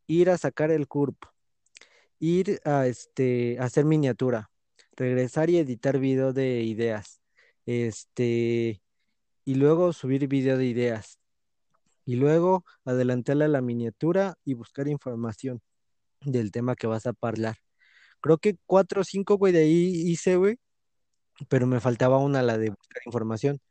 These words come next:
Entonces, el día de ayer, güey, tenía que grabar, güey, pero la morra con la que iba a grabar no me contestaba, güey.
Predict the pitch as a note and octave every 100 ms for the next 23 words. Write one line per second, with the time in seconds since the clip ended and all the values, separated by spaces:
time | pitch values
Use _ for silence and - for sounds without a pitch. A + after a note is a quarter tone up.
0 | _ _ _ _ _ _ _ _ _ _
1 | - C#3+ D3+ C#3+ C3 C3+ D3 D3+ D3+ D#3+
2 | D3 A#2+ A#2 D3 C3+ G#2+ A2 B2 D3 C#3
3 | G#2+ G#2 G#2 G#2+ B2 - A2 G2+ A2+ A2+
4 | A2+ G#2 G#2+ A#2 B2 C3 - A2+ A2+ -
5 | C#3+ D3+ C#3+ C#3+